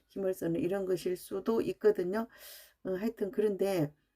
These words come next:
어, 제가 생각하는 거는,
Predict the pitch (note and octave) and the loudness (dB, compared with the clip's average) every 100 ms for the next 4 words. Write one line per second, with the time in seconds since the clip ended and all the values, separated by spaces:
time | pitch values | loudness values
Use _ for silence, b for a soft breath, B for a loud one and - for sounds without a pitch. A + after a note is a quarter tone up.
0 | _ _ _ _ _ _ _ _ _ _ | _ _ _ _ _ _ _ _ _ _
1 | _ _ _ _ _ _ - - _ - | _ _ _ _ _ _ -20 -20 _ -20
2 | b b b - F3 F3 - G#3+ A#3+ C4+ | b b b -4 2 2 6 8 8 8
3 | D4+ B3+ G#3 F#3 E3 D#3+ D#3 E3+ D#3+ C#3 | 6 4 2 2 2 4 4 6 4 2